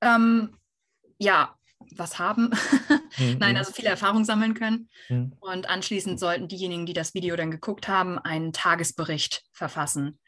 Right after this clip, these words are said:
Speaker 1: von diesem Beruf, den sie sich angeschaut haben.
Speaker 2: Mhm.
Speaker 1: Ähm, weil sie quasi einen Ausbildungstag in diesem Beruf über dieses Video miterleben. Genau.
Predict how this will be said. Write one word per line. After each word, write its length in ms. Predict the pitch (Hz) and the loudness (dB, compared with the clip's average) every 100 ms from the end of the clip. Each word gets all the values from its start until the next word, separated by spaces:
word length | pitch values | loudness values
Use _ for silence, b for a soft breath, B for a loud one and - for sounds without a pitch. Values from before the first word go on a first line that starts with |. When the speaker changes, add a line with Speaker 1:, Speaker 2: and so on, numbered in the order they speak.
| b b | b b
Speaker 1:
von 460 | - 160 156 151 160 | -2 2 2 0 -4
diesem 240 | 165 156 | -4 -4
Beruf, 280 | 156 151 - | -4 -6 -4
den 160 | 151 | -2
sie 100 | 156 | -2
sich 200 | 147 160 | -2 -4
angeschaut 480 | - 143 160 - - | 0 0 -2 -6 -8
haben. 320 | - - 220 - B B B B B B | -10 -10 -10 -12 B B B B B B
Speaker 2:
Mhm. 80 | 139 | 0
Speaker 1:
Ähm, 520 | 160 151 131 - 117 | 2 2 0 -4 -2
weil 140 | 180 175 | 2 2
sie 100 | 175 | 2
quasi 360 | 190 170 160 | 2 2 2
einen 360 | - 160 156 - | 2 2 0 -4
Ausbildungstag 1040 | - 165 165 165 151 151 - - 143 143 - | -2 -2 0 0 0 0 -2 -4 -2 -2 -4
in 80 | 151 | -8
diesem 160 | 151 | -6
Beruf 520 | 147 151 156 151 - - | -10 -6 -6 -6 -10 -8
über 180 | - 160 | -2 0
dieses 300 | 143 143 - | 0 -2 -2
Video 240 | 143 147 151 | 0 0 0
miterleben. 640 | 151 - 139 - - - _ _ _ _ _ - _ - - | -4 -6 -6 -6 -6 -8 _ _ _ _ _ -20 _ -12 -6
Genau. 340 | 180 151 139 | -2 -2 -2